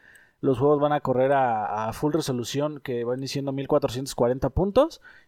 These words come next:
y a ciento veinte cuadros por segundo. Obviamente, pues no vamos a tener cuatro K, pero pues eso ya,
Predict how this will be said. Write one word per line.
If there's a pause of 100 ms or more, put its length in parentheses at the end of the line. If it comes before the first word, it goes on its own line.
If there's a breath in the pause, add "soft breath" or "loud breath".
y
a
ciento
veinte
cuadros
por
segundo.
Obviamente,
pues
no
vamos
a
tener
cuatro
K,
pero
pues
eso
ya,